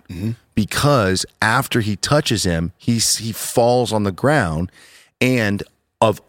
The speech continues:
Speaker 2: all the evangelists, of all the disciples, he gives the most precise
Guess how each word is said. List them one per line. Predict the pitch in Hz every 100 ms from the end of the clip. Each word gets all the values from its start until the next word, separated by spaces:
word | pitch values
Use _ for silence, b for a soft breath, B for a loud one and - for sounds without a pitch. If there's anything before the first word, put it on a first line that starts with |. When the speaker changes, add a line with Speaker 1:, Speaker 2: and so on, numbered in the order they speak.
| _ -
Speaker 2:
all | 135 139 143 160 147
the | 113 135 135
evangelists, | 113 110 120 117 127 -
of | 101 -
all | 123 113 131
the | 139
disciples, | 120 135 123 104 101 -
he | - - 143
gives | 120 143 131 101
the | 98
most | 107 110 113 - B B -
precise | 131 104 - - 139 120 160 - -